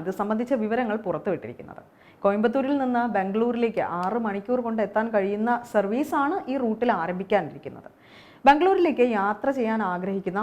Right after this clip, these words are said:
മലയാളികളും പ്രതീക്ഷയോടെ നോക്കിക്കാണുന്ന സർവീസാണ് പുതിയ സെമി ഹൈസ്പീഡ് ട്രെയിൻ. പക്ഷേ അപ്പോഴും ടിക്കറ്റ് നിരക്ക്, സ്റ്റോപ്പുകൾ തുടങ്ങിയവയിൽ ഇതുവരെയും ഔദ്യോഗിക പ്രഖ്യാപനങ്ങൾ ഒന്നും തന്നെ വന്നിട്ടില്ല. രാവിലെ കോയമ്പത്തൂരിൽ നിന്ന് സർവീസ് ആരംഭിച്ച് ഉച്ചയോടെ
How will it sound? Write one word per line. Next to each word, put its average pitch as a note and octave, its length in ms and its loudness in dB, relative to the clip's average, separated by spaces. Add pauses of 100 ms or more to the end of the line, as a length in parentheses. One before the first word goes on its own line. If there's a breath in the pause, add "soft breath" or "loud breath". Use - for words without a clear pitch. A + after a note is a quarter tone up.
മലയാളികളും G3+ 640 2 (140)
പ്രതീക്ഷയോടെ A#3+ 640 2 (160)
നോക്കിക്കാണുന്ന B3 540 0 (100)
സർവീസാണ് B3 580 2 (140)
പുതിയ G3+ 420 2 (140)
സെമി A3 240 0 (120)
ഹൈസ്പീഡ് F3+ 520 -2
ട്രെയിൻ. A2 180 -6 (680 loud breath)
പക്ഷേ C#4 240 4
അപ്പോഴും F4 340 2 (160)
ടിക്കറ്റ് D4+ 440 0
നിരക്ക്, A#3 400 0
സ്റ്റോപ്പുകൾ G3+ 520 2 (100)
തുടങ്ങിയവയിൽ A#3+ 540 0 (140)
ഇതുവരെയും D#4 500 0
ഔദ്യോഗിക C4 460 0
പ്രഖ്യാപനങ്ങൾ A3+ 560 -2
ഒന്നും A#3 220 -4
തന്നെ G#3+ 200 -4 (140)
വന്നിട്ടില്ല. D3+ 420 -8 (460 loud breath)
രാവിലെ G3 320 4
കോയമ്പത്തൂരിൽ C4 600 0
നിന്ന് B3 160 -2 (100)
സർവീസ് A#3 380 -2
ആരംഭിച്ച് A3+ 420 -4
ഉച്ചയോടെ C#4 460 2